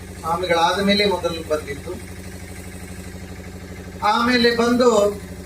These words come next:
ವಿಷಯ ಬಂತು, "ಹೀಗೆ ವಾರ್ಷಿಕ ಪೂಜೆ ಇದೆ ಸ್ವಾಮಿ, ನಿಮ್ಮ ಆಶೀರ್ವಾದ ಮಂತ್ರಾಕ್ಷತೆ ಬೇಕು" ಅಂದಾಗ ನಮ್ಮ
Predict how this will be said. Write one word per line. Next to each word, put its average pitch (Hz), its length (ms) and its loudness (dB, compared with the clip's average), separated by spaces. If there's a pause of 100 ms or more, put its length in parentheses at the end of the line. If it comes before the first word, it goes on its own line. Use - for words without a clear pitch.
(520)
ವಿಷಯ 226 260 4
ಬಂತು, 220 440 2
"ಹೀಗೆ 190 460 4 (160)
ವಾರ್ಷಿಕ 190 320 2
ಪೂಜೆ 175 260 4
ಇದೆ 165 220 2
ಸ್ವಾಮಿ, 160 300 -2
ನಿಮ್ಮ 151 200 -6
ಆಶೀರ್ವಾದ 151 500 0
ಮಂತ್ರಾಕ್ಷತೆ 156 720 -6
ಬೇಕು" 180 340 2
ಅಂದಾಗ 139 360 -2
ನಮ್ಮ - 1120 -8